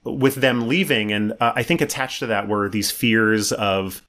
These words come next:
what would happen to me if I left, and, like, you know, dealing with the i-, uh, dealing with the idea and the thought of, um, leaving this show. And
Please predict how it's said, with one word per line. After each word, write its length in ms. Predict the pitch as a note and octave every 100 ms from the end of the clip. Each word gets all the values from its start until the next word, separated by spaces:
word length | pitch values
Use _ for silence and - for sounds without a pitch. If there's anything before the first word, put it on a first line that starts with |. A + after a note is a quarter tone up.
| -
what 100 | A2
would 120 | G#2+
happen 220 | G#2 G2
to 40 | G2
me 180 | G#2+
if 120 | G#2+ C#3+
I 140 | G3
left, 360 | F#3 F3 E3+ -
and, 180 | B2
like, 280 | A#2 A2 A2
you 60 | B2+
know, 120 | A#2
dealing 320 | A2 C#3 D3
with 120 | C3+
the 120 | C3 A#2+
i-, 80 |
uh, 500 | A2+ A2+ C3 A#2 -
dealing 300 | C3 C#3+ D#3
with 120 | D3 C#3
the 120 | A#2
idea 340 | G#2+ G#2+ A2+
and 80 | A2+
the 80 | G#2
thought 240 | - G2
of, 300 | G2+ F2+ -
um, 320 | G#2+ F#2+ G2
leaving 280 | A#2 A2+ G#2
this 120 | F#2
show. 480 | - D#3 D3+ C#3+ C3+
And 240 | A2+ G#2